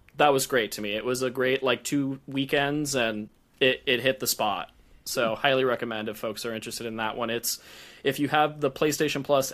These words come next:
Speaker 1: extra tier, it's on P S four and P S five, and then it's also on, um, Epic Game Store for P C.
Speaker 2: Nice. Um,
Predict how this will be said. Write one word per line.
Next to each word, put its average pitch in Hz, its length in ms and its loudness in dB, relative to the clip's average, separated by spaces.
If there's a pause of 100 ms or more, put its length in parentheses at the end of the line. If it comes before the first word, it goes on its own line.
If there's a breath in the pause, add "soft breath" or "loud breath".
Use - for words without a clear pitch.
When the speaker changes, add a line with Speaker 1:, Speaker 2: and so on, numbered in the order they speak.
Speaker 1:
extra 147 340 0
tier, 151 380 0
it's 143 140 0
on 131 160 -2
P 143 120 -4
S 135 120 -2
four 139 260 0
and 135 100 -2
P 143 120 -2
S 131 120 -2
five, 131 480 2
and 123 140 -4
then 123 80 -4
it's 120 160 -8
also 120 380 0
on, 113 440 -4
um, 107 480 -8
Epic 123 220 -4
Game 117 200 -4
Store 113 260 -6
for 110 180 -8
P 113 160 -10
C. 170 240 -8 (640)
Speaker 2:
Nice. 240 300 -10 (800)
Um, 147 580 -4